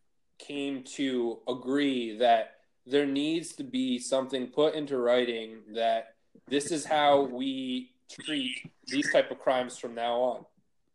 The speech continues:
And, um, although, um, Paterno, um, received, uh,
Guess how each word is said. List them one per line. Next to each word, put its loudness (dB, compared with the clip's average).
And, -4
um, 0
although, 2
um, -6
Paterno, 0
um, -4
received, -4
uh, 0